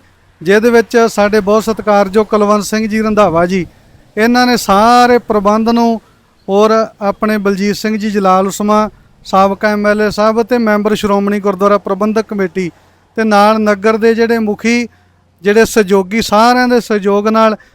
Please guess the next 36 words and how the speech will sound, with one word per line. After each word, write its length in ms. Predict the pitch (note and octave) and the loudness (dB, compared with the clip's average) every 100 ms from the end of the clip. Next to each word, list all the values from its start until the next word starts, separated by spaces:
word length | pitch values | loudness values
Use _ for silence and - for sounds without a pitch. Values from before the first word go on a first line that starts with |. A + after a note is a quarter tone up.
| _ G#3+ | _ 0
ਮੁੱਖ 240 | B3 C4 | 0 0
ਤੌਰ 300 | A3 A#3+ A3+ | -2 2 0
ਤੇ 260 | G3 A#3 F#3+ | 2 0 0
ਇਹਨਾਂ 300 | G#3+ A#3 A#3+ | -4 -2 -2
ਨੇ 100 | A#3+ | -2
ਜਿਹੜਾ 260 | G#3 G#3 G#3+ | -2 -2 -2
ਪ੍ਰਬੰਧ 440 | G#3 F#3+ F#3 G3+ | -2 -2 -2 -2
ਵੇਖਿਆ, 420 | F#3+ F#3 - A3 | -4 -4 -2 -2
ਜੋ 160 | A3 A3+ | 2 2
ਆਪ 200 | A3 G#3+ | 4 2
ਜੀ 160 | G3+ | 0
ਨੇ 160 | A3+ A3+ - - - | -2 -2 -6 -20 -8
ਲਾਈਵ 420 | F#3+ G3 G3+ A3 | 0 4 4 4
ਜਿਹੜੇ 220 | A3 A#3 A#3+ | 2 0 2
ਦਰਸ਼ਨ 380 | G#3 F#3 G#3+ | 0 -2 -8
ਕੀਤੇ 320 | G3+ G#3 - A3+ | -8 -8 -4 -2
ਨੇ। 140 | A3+ - - _ | -4 -8 -20 _
ਸੋ 220 | - A3+ | -2 2
ਅੱਜ 140 | A3+ G#3+ | 2 0
ਜੋ 240 | G#3+ B3 | 0 0
ਬਾਬਾ 380 | G3 G#3 G3 A3+ | 4 2 4 2
ਬਕਾਲਾ 380 | A3 A#3+ A#3 A#3 | 2 0 0 2
ਸਾਹਿਬ 260 | A#3 B3 | 0 -2
ਤੋਂ 240 | A3+ B3 A#3+ - _ _ _ | 0 -2 -2 -8 _ _ _
ਬੱਚੇ 320 | F#3+ G#3+ B3 | -4 0 2
ਦਾ 140 | A#3+ B3 | 2 2
ਸਭ 300 | - B3 B3 | 2 0 0
ਤੋਂ 160 | C4+ | -2
ਵਧੀਆ 320 | B3 A#3 B3 B3+ | 0 0 0 -2
ਪੇਪਰ 420 | - G#3+ B3 A#3+ | 0 -2 0 -4
ਸੀ, 320 | A#3 B3 B3 _ _ - _ | -2 -2 -2 _ _ -20 _
ਬਾਬਾ 340 | F3 G3 G3 A3 | -2 0 2 0
ਬਕਾਲਾ 360 | G#3+ A3 A3+ | 0 0 0
ਸਾਹਿਬ 280 | A3 A3 A#3 | 0 -2 -2
ਦੇ 100 | A3+ | -2
ਵਿੱਚੋਂ 380 | A3+ G3+ A#3 | -4 -4 -6